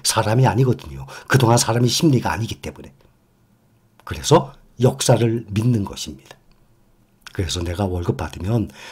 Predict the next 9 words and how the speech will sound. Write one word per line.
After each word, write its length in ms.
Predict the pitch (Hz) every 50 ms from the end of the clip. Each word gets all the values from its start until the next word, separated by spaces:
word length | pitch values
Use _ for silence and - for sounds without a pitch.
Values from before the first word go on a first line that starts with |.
| - - -
돈이 260 | - 82 82 90 101
생기는 380 | - 110 113 107 101 101 87
대로 420 | 80 78 78 - 120 139 135 135 - - - - - -
더군다나 520 | - - 104 127 135 160 151 139 135 - -
우리가 280 | - 101 - 170 190
투자하는 360 | - - - 175 151 139 151 131
종목들은 640 | 127 117 104 98 - - 131 135 156 135 135 - - _ _ _ _ - - - - -
얼마나 600 | - 80 95 120 143 165 170 175 165 156 160 160 -
안정적입니까? 960 | - - 104 95 113 123 147 139 151 - - 69 67 67 - - - - -